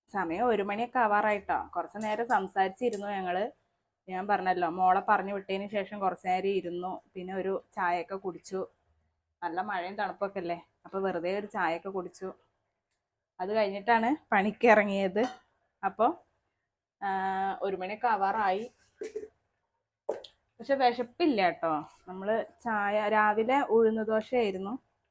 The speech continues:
ദോശയും ചട്നിയും ചമ്മന്തിയൊക്കെ ആയിരുന്നു, സാമ്പാറല്ല ട്ടോ, ചട്നി ആയിരുന്നു. പിന്നെ,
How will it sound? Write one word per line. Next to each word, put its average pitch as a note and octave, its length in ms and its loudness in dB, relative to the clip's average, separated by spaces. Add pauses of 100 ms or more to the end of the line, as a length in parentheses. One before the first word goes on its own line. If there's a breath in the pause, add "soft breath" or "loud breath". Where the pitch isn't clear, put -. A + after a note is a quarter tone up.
(360)
ദോശയും G3 720 -2
ചട്നിയും G3+ 580 -2
ചമ്മന്തിയൊക്കെ G3 640 -4
ആയിരുന്നു, F#3 340 -4
സാമ്പാറല്ല F#3 760 0
ട്ടോ, E3+ 200 -6 (520)
ചട്നി G3 340 -6
ആയിരുന്നു. F3 320 -4 (1200)
പിന്നെ, G#3+ 320 4